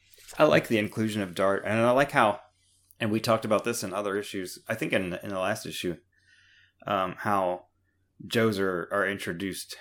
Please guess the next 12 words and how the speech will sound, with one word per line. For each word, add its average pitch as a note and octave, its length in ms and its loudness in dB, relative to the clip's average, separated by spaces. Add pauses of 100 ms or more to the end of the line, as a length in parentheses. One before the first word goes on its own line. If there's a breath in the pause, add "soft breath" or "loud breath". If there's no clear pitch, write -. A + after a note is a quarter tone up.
(140)
in G2 220 -6
various F#2 420 -2
ways, F#2 320 -2
and E2 180 -10 (760)
a A2 60 2
lot A2 160 4
of A#2 60 -2
times G2+ 380 0
in, F#2+ 240 -4
in, F#2 300 -6
uh, E2 180 -4
Larry's G2+ 520 0